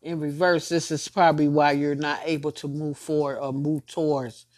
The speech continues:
what it is you're trying to. The cycle haven't came, you know. Sometimes we can throw our path off when we try to do things that's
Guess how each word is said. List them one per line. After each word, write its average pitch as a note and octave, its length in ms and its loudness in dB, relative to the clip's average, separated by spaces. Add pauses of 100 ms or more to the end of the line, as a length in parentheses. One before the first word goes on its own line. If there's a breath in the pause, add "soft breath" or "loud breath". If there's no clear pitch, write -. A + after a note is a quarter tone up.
(280 soft breath)
what F3 160 4
it D#3 140 0
is D#3 260 0
you're D3 80 -6
trying C#3+ 320 -4
to. B2+ 160 -8 (240)
The - 80 -10
cycle A3 540 2
haven't D#3 320 -6
came, D3+ 340 -8 (640)
you D#3 100 -4
know. D3 380 -2 (260)
Sometimes F#3+ 500 4
we F#3 60 0
can F3+ 140 -2
throw F3 240 6
our D3+ 160 8
path E3 440 0
off D3+ 460 4 (500 soft breath)
when D#3+ 120 0
we D3+ 120 4
try E3+ 260 8
to D3+ 100 4
do F3 240 2
things D3+ 580 -4
that's - 500 -8